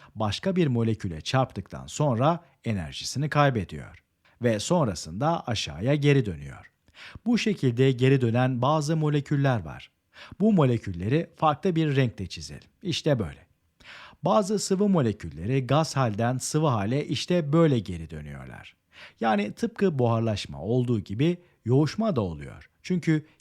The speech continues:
kinetik enerjinin dağılımı diye bir şey var. Verili bir zamanda sıvının üzerindeki buhardaki bazı moleküller kinetik enerjilerini kaybeder ve sıvı hale geri döner. Ve bazı yüzey molekülleri de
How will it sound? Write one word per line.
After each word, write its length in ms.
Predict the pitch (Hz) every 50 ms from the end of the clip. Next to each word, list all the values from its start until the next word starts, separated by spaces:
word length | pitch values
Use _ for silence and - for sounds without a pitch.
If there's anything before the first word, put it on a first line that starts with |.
| _
kinetik 480 | - - 151 147 147 139 - 190 - -
enerjinin 580 | 135 113 101 87 80 76 - 85 85 95 104 113
dağılımı 440 | 127 123 123 123 120 110 95 87
diye 220 | 78 117 151 170 151
bir 40 | -
şey 260 | - - 92 78 71
var. 260 | - - - - _ _ _ _ _ _ _ - - - - - - - -
Verili 460 | 110 104 120 131 139 165 170 208 233 202
bir 140 | 220 151
zamanda 640 | 107 87 95 80 71 67 69 76 87 120 139 147 147 - _ -
sıvının 520 | - - - 165 147 147 156 170 185 190
üzerindeki 720 | 196 160 127 113 123 127 123 120 117 113 - - 151 131
buhardaki 600 | 123 120 110 117 120 117 113 113 110 - 131 117 107
bazı 340 | 113 127 151 160 147 147 139
moleküller 680 | 120 101 82 78 78 - - 76 95 117 139 151 143 - - - _ _
kinetik 460 | - - 147 147 147 139 - 202 196 196
enerjilerini 720 | 160 127 127 123 120 117 107 110 110 117 123 143 185 190
kaybeder 680 | 190 - 156 143 120 95 80 80 71 71 65 - - _ _ - - _ -
ve 220 | 123 127 123 117 -
sıvı 300 | - - - 175 170 185
hale 380 | 143 120 107 104 110 131 143
geri 320 | 135 113 120 117 107 95 80
döner. 420 | 82 73 71 65 - - - _ _ _ _ - - - - _ -
Ve 320 | 123 131 127 120 104 98
bazı 320 | 113 123 147 151 139 151 156
yüzey 380 | 143 127 120 110 147 160 165
molekülleri 720 | 151 139 120 107 101 95 - - 85 78 78 71 69 82 90
de 200 | 131 147 156